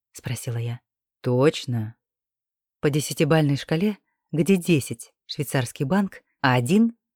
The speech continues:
тайник в шаговой доступности. Насколько надёжно? Алексей не спешил отвечать. Он пристально рассматривал моё встревоженное лицо. «Один». «Ты серьёзно?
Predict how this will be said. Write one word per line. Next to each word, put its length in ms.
тайник 440
в 40
шаговой 360
доступности. 760
Насколько 460
надёжно? 500
Алексей 460
не 100
спешил 420
отвечать. 580
Он 200
пристально 480
рассматривал 600
моё 240
встревоженное 640
лицо. 400
«Один». 540
«Ты 120
серьёзно? 720